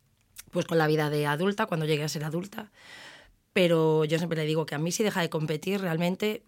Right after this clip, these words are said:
e-, ella compite porque ella tiene ese punto competitivo, pero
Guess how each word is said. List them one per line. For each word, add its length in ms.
e-, 180
ella 140
compite 380
porque 220
ella 160
tiene 240
ese 240
punto 340
competitivo, 720
pero 320